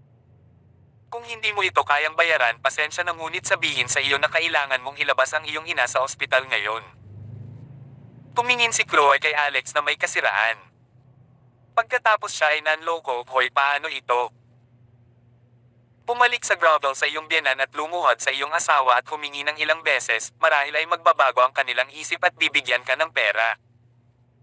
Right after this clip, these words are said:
Ngunit ang bastos na babaeng si Dorothy Essex ay maaaring magbigay lamang sa iyo ng isang daang dolyar.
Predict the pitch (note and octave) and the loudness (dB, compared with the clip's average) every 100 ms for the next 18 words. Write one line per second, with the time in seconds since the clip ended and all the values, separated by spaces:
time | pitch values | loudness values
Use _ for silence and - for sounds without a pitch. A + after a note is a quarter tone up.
0 | _ _ _ _ _ _ _ _ - A#3 | _ _ _ _ _ _ _ _ -10 -6
1 | A#3+ A3+ G#3 F#3 F3 D3+ - E3 D#3 C#3+ | -6 -4 0 0 0 -4 -2 0 2 2
2 | C3+ C#3+ E3 D#3 D3+ D#3+ D#3 E3+ E3 B2 | 0 -4 -8 -2 2 2 0 -2 0 0
3 | - C#3 C#3+ C#3 C3+ C3+ D3 E3 E3+ E3 | -2 -4 0 2 2 0 -2 -4 -4 -4
4 | E3 E3+ D#3+ C3 C3+ F3 D#3+ C3 B2 C3 | -2 0 2 2 -2 -4 -4 -4 -4 -4
5 | C3 D#3 D3 C3+ D3 C3 G#2+ G2 A2 G#2+ | -2 -2 0 0 0 -4 -2 0 0 -2